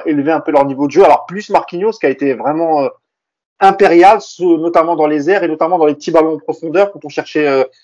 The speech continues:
quand les, quand les Citizens cherchaient toujours les, les, les attaquants, il a, il a, il a coupé des ballons de la tête, il a été impérial en, en défense centrale. Alors je disais, c'était peut-être un, il a été un peu meilleur que Kimpembe, mais, mais voilà, la, la, la charnière centrale, euh, dans, dans, dans son ensemble hier,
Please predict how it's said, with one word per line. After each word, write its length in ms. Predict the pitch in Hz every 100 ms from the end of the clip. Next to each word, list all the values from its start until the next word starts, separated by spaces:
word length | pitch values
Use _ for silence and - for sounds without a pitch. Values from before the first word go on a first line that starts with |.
| _ _ _ _ _
quand 80 | 156
les, 320 | 151 151 139
quand 100 | 135
les 140 | 151 143
Citizens 400 | 147 160 170 175
cherchaient 240 | 160 185
toujours 280 | 170 147 160
les, 140 | 156
les, 460 | 135 139 135 127 117
les 240 | 131 139
attaquants, 500 | 151 151 147 202 233
il 100 | 202
a, 80 | 143
il 200 | 127 135
a, 120 | 127
il 80 | 131
a 60 | 117
coupé 280 | - 160 143
des 100 | 135
ballons 200 | 131 127
de 60 |
la 80 | 131
tête, 260 | - 185 160
il 80 |
a 60 | 120
été 140 | 113
impérial 420 | 120 117 120 139 127
en, 300 | 117 113 104
en 80 | 113
défense 340 | 127 - 127
centrale. 400 | 180 175 165 175
Alors 160 | 127 117
je 60 |
disais, 260 | 120 139 170
c'était 360 | 170 127 117 - _
peut-être 220 | - 131 127
un, 360 | 120 120 110 -
il 80 | 127
a 20 |
été 240 | 127 135 -
un 80 |
peu 160 | 147 160
meilleur 260 | 156 160 156
que 60 |
Kimpembe, 460 | 147 147 143 151 175 262
mais, 280 | 226 139 127 _ _ _ - _ _
mais 80 | 127
voilà, 400 | 131 208 190 151
la, 0 | 143
la, 220 | 135 -
la 160 | 135 139
charnière 500 | - 165 170 202 185
centrale, 500 | - 165 - 196 170
euh, 340 | 139 123 123
dans, 240 | 117 131 120
dans, 460 | 120 120 113 110
dans 160 | 107 123
son 180 | - 143
ensemble 380 | 143 180 139 135
hier, 420 | 170 220 190